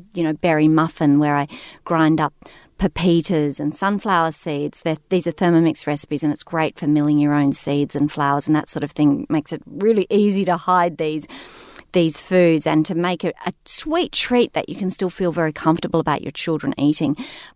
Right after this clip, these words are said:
But I always say, and it's a big but, they also need to see a food in its visible form too. So if you're pureeing the cauliflower to go in the bolognese sauce, that's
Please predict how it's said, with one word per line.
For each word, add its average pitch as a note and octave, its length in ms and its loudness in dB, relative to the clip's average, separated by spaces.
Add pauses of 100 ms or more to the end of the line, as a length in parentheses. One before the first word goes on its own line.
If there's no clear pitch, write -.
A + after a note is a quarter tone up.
But C4 120 2
I B3 140 4
always E4 460 0
say, E3+ 420 -2
and A#3 80 -2
it's A3+ 180 -6
a B3+ 40 -4
big C4+ 260 -6 (100)
but, - 240 0 (100)
they G#3 240 0
also B3+ 380 -2
need G3 280 -2
to G3+ 60 -6
see F#3 220 0
a F3 60 0
food E3+ 420 0 (120)
in A3+ 120 4
its G3+ 200 0
visible F3+ 420 0
form E3 360 0
too. E3+ 340 -4
So - 200 -2
if G3+ 200 -2
you're G#3 140 2 (460)
pureeing A3 500 0
the F#3+ 80 -6
cauliflower F#3+ 640 -2
to - 60 -10
go F#3 160 -2
in F3+ 60 0
the F3+ 80 -2
bolognese D#3+ 480 0
sauce, F3 260 -2
that's - 240 -8